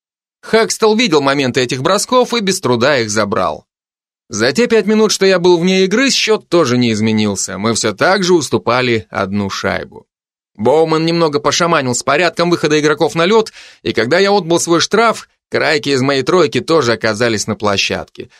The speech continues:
Правда, в эту смену у нас тоже ничего не получилось. Перехватить шайбу мы перехватили и в зону вошли без каких-либо проблем,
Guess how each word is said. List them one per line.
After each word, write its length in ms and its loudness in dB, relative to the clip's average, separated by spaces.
Правда, 320 -2
в 80 -2
эту 180 -2
смену 380 -2
у 40 0
нас 200 0
тоже 260 0
ничего 340 -2
не 100 0
получилось. 760 -8
Перехватить 520 0
шайбу 340 2
мы 140 2
перехватили 1000 0
и 80 -2
в 80 -2
зону 340 2
вошли 280 0
без 160 -2
каких-либо 460 -2
проблем, 560 -2